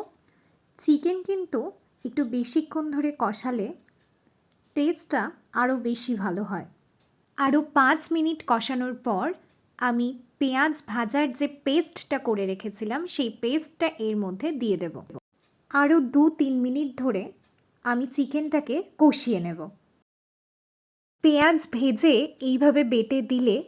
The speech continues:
চিকেনের মধ্যে কিন্তু একটা ভালো স্মেল আসে। কষাতে কষাতে বলে দিই, আমার এই রান্নাটা যদি আপনাদের ভালো লেগে থাকে তাহলে একটা লাইক আর আমার চ্যানেলটাকে সাবস্ক্রাইব করে নেবেন। এরপর মাংসের মধ্যে আমরা গরম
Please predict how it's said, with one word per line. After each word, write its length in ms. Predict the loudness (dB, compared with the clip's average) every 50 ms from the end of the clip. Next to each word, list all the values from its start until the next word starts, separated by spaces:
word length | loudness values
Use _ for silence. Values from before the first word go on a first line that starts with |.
| -10 _ _ 2
চিকেনের 420 | 4 4 4 2 0 0 0 0 0
মধ্যে 280 | 0 0 2 2 2 2
কিন্তু 300 | 2 0 -4 -2 0 0
একটা 300 | 0 0 0 0 0 0 0
ভালো 340 | 2 2 2 4 4 4 4 2
স্মেল 480 | 2 -2 -4 -2 0 0 2 2 2 2
আসে। 340 | 0 0 -2 -2 -4 -4 -6 -8 -10 _ _ _ _ _ 2
কষাতে 400 | 2 4 2 0 0 0 2 2
কষাতে 360 | 2 2 2 2 0 0 0 0
বলে 300 | 2 2 2 2 0 0
দিই, 200 | -2 -2 -4 -4 -6 -10 _ _ _ _ _
আমার 220 | 0 2 2 2 2
এই 120 | 2 0 0
রান্নাটা 460 | 0 0 0 0 -2 -2 -2 -2 -4 -2
যদি 220 | -2 -2 0 2 2
আপনাদের 420 | 0 0 0 -2 -2 0 2 0 0 -2 -4
ভালো 240 | -4 -2 0 2 2
লেগে 260 | 2 0 0 -2 -4 -6
থাকে 360 | -4 -6 -6 -6 -6 -8 -8 -8 -10 _ _ _ _ _ _ 0
তাহলে 280 | 0 0 2 0 0 -2
একটা 260 | -2 -4 -4 -4 -2 0 2 2 0
লাইক 300 | 0 0 0 -2 -2 -4 -10 -20 _ -20 _ _ _ -2
আর 100 | -2 0
আমার 220 | 0 0 -2 -2 -4 -4 -4
চ্যানেলটাকে 560 | -6 -4 -4 -4 -6 -6 -6 -6 -4 -4 -4 -2 0 0
সাবস্ক্রাইব 540 | 0 0 0 -4 -6 -4 -2 -2 -2 -2 -4 -4
করে 200 | -4 -4 -4 -4
নেবেন। 300 | -4 -8 -8 -10 -10 -12 -14 -16 -18 -20 -20 -20 -8 2 6
এরপর 500 | 6 6 6 6 6 8 10 10 10 8 6 0 -4 -12 -20 -20 -20 -20 -10 0 4
মাংসের 520 | 8 8 8 8 6 4 4 2 2 4
মধ্যে 280 | 2 2 2 2 2 2
আমরা 220 | 2 4 4 2 2
গরম 340 | 4 4 4 4 4 4